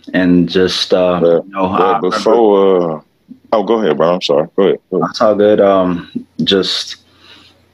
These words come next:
Speaker 1: you know, I knew I was around you, and, you know, I saw how you posted, and I saw your activism, and I saw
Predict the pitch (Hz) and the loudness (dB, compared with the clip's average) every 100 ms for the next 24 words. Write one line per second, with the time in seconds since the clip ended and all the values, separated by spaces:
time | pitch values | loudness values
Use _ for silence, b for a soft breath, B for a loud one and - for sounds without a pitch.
0 | _ _ _ - 98 92 110 117 117 110 | _ _ _ -2 0 2 4 4 4 0
1 | - 107 117 113 113 113 113 104 107 101 | -2 -2 0 2 2 2 2 2 2 2
2 | 101 95 87 113 104 104 - 120 113 107 | 2 0 -2 -2 0 0 0 0 0 -2
3 | 113 104 98 110 107 107 104 101 98 107 | -4 -6 -4 -4 -2 -2 -2 -2 -2 0
4 | 101 98 98 98 95 98 95 95 95 - | 2 2 0 -4 -4 -2 0 0 -2 -2
5 | 110 98 95 95 | 0 0 -2 -6